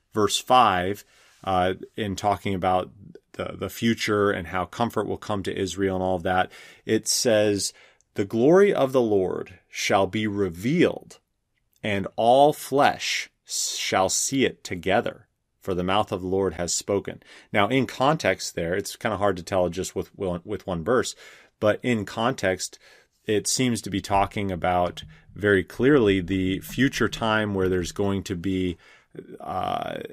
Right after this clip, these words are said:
a, a time of restoration for, for Israel. For example, l-, the later verses, uh, following on in verses nine and following says, "Go up on a high mountain, O Zion, herald of good news. Lift up your voice with strength, O Jerus-,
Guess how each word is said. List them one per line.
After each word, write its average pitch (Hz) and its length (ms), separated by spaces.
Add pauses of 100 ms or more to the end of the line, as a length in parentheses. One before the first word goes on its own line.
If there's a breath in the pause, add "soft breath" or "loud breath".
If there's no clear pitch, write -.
(100)
a, 95 420
a 101 140
time 98 240
of 87 100
restoration 107 720
for, 95 400
for 107 300
Israel. 95 500
For 104 160
example, 92 560
l-, 95 80
the 101 140
later 98 260
verses, 92 640
uh, 92 160
following 92 340
on 113 180
in 90 60
verses 90 320
nine 95 200
and 82 80
following 113 440 (400 loud breath)
says, 104 540 (840 loud breath)
"Go 117 160
up 135 120
on 120 100
a 101 60
high 104 160
mountain, 160 460
O 117 140
Zion, 120 320
herald 117 320
of 95 120
good 110 200
news. 131 340
Lift 120 200
up 117 120
your 113 120
voice 113 300
with 107 100
strength, 123 380
O 101 60
Jerus-, 120 480